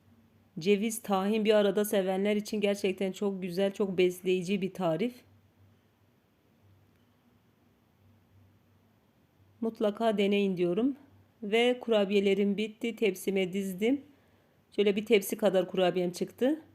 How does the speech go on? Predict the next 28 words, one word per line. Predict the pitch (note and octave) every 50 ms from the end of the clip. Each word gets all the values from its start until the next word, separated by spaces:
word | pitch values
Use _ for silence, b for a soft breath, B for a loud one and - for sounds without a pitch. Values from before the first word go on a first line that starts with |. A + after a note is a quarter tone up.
| _ -
Önceden | - A3 G#3 G3+ G3+ F#3 G3 G3+
ısıttığım | G3+ G3+ - G#3+ G3+ G#3 - A3 A3
yüz | G#3+ A3 G#3+ G#3+
seksen | - - G3+ F#3+ G3 - A3 G#3+ G#3+ G3+
derecedeki | F#3+ F#3 F3+ F3 F3+ F3 F#3 F#3+ - G#3+
fırınımın | G#3+ - G3+ F#3 F#3 F#3+ G3 G#3 G#3 G#3+ G3+ G3
içerisine | - - F#3+ F3+ F3+ - G3+ G#3
aldıktan | G3 F#3+ F3+ F3+ - - G#3 G#3
sonra | G#3+ G#3+ A3+ G#3+ A3 A3
fırını | A3 - G3 G3 F#3+ G3+ G#3+
yüz | G#3 G3+ F#3+ F3+
elli | G3+ F#3+ F#3+ G3 F#3+ G3 G3+ F#3
dereceye | G3 F#3+ F#3 F#3 F3 F3+ G3 G3+ G#3
aldım. | G3 F3 E3+ F3 F3 F3+ G#3+ C#4 D#4 b b b b b b b b b b b b b b _ _ -
Ve | G#3+
yirmi | G#3 G#3+ G#3+ G#3+ A3 A#3 A#3+
yirmi | A#3 A3 A3 G#3
beş | A3+ A#3 A3+ -
dakika | A3+ G3+ G#3 G#3+ G#3 - A3
içerisinde | G#3+ A3 - G#3 G3 G#3 - - G3 G3 A3 G#3+ G#3+
pişti | - G3 F3 - - - A3
hamur | G#3+ G#3 F#3 F#3 F#3 F3+ E3+ D#3
kurabiyelerim. | - - F#3 F3 F3 E3+ F3+ F3 E3 F3 F3+ F#3+ C#4+ D#4+ D#4+ - - _ _ _ _ _ _ _ _ _ _ _ _ _ _ _ _ _ _ _ _ _ _ _ _ _ _ _ _ _ _ _ _ _ -
Şöyle | - G3+ G3+ G#3 G3+
altını | - - G3 F#3+ - G3+ G#3 G3+
da | G#3+
göstermek | G3 F3 F3+ F3 F3+ - F#3+ E3+ E3+ F3 F3 E3+
istiyorum. | - - - - F3+ F3 F3 G3 B3 C4